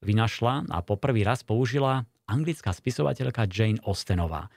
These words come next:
zakladateľka moderného rodinného románu, autorka kultových diel ako Pýcha a predsudok či Rozum a cit.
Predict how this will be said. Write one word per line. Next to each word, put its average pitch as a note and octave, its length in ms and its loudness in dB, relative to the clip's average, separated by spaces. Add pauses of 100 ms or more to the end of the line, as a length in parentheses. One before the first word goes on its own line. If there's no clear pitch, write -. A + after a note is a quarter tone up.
(400)
zakladateľka G2+ 720 2
moderného G#2+ 560 2
rodinného G2+ 480 2
románu, A#2 640 2 (160)
autorka F#2+ 560 0
kultových G#2 560 2
diel A2 160 4
ako F2+ 240 -4
Pýcha G2 400 -2
a - 60 -12
predsudok G#2 580 0
či F2 320 -8
Rozum F#2 400 0
a G2 80 0
cit. - 320 -8